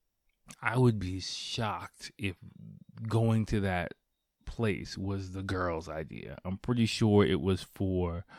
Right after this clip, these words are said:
the document series. Not knocking the series. I'm just saying, like,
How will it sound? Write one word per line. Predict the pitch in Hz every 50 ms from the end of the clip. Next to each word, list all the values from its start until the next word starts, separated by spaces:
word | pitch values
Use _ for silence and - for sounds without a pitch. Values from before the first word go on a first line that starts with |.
| - - - - _ _ _
the | - 95
document | 90 - 90 87 87 - - 101 98 98 98 -
series. | - - 107 87 - 52 - - - - -
Not | 101 107 107 107 101 98
knocking | 104 110 123 147 165 165 - 156 127 117
the | 104
series. | - - - 104 95 92 90 90 92 92 - -
I'm | - 101 107
just | 98 98 90 -
saying, | - - 113 110 107 98 92 90 90
like, | 87 82 80 82 80 78 - -